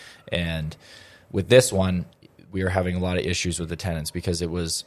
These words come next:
it was under rented. The mark-, the rents were way below the market rents. And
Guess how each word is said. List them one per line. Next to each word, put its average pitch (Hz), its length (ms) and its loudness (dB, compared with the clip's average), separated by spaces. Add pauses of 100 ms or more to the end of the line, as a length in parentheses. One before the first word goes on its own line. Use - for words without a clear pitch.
(100)
it 90 40 -6
was 87 240 -4
under 101 240 4
rented. 80 460 -2
The 76 80 -6
mark-, 80 440 -2
the 78 320 -4 (120)
rents 98 320 0
were 95 80 -2
way 87 220 0
below 85 280 -2
the 78 80 -6
market 76 320 -6
rents. 64 340 -10 (440)
And 82 440 -4